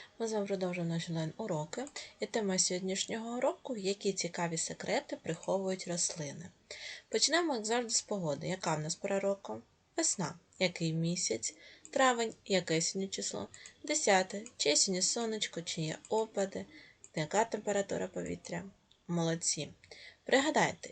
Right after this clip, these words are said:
які зміни відбуваються в житті рослин навесні.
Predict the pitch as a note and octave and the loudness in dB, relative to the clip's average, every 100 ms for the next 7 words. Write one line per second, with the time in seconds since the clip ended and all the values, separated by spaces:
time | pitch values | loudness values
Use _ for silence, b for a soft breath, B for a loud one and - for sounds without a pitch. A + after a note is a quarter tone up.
0 | - F#3+ G3 G3 E3+ F#3+ C#4 E4+ A3 G3 | 0 0 2 0 0 0 0 0 -2 -2
1 | F3 G3+ F3 E3 D#3 - A3+ B3 G3+ E3+ | -2 0 0 0 -2 0 4 4 4 0
2 | E3+ F#3+ F3 D#3+ E3 E3 - D3 | 0 0 0 -2 -2 -2 -4 -8